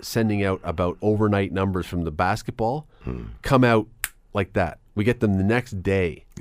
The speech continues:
Speaker 2: Wow.
Speaker 1: "Oh, seven point eight million people tuned in last night, apparently, for the Raptors game." Like, b-, they, they had bean counters sitting there counting
Speaker 2: Right.
Speaker 1: every-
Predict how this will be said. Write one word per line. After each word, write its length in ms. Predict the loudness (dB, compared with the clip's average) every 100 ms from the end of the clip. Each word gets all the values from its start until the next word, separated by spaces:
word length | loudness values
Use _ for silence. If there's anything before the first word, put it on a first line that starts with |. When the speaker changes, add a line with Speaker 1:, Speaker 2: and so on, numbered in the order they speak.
| -4
Speaker 2:
Wow. 220 | 4 6
Speaker 1:
"Oh, 40 | 6
seven 300 | 6 4 6
point 240 | 6 6
eight 140 | 6
million 300 | 4 4 4
people 260 | 2 0 0
tuned 240 | 2 4 4
in 120 | 4
last 300 | 4 0 0
night, 220 | 0 -2
apparently, 440 | 0 0 0 -2
for 180 | -2 -2
the 80 | 0
Raptors 420 | 0 0 -2 -4
game." 200 | -4 -8 -12 _ _ -2
Like, 220 | -2 0
b-, 160 | -8 -6
they, 220 | 2 2 2 -12 0
they 140 | 4 6
had 380 | 4 -2 -4
bean 260 | 0 2 4
counters 360 | 4 4 4 2
sitting 220 | 4 4
there 120 | 2
counting 300 | 2 2 8
Speaker 2:
Right. 220 | 10 10
Speaker 1:
every- 160 | 6